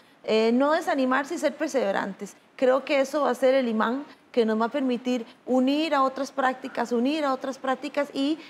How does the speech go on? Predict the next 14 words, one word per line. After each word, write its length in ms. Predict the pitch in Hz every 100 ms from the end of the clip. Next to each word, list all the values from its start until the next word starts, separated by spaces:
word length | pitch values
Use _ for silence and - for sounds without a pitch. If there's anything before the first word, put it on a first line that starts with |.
| -
de 80 | 226
un 180 | 247 262
momento 460 | 269 269 269 262
a 100 | 302
otro 380 | 285 285 302 415 - - -
se 100 | 240
va 60 |
a 40 | 226
visualizar 600 | 247 269 226 220 220 240
como 220 | 247 220
un 80 | 220
camino, 420 | 262 247 247 285 - _ _ _ _
un 160 | 220 214
empedrado 680 | 247 254 247 220 208 208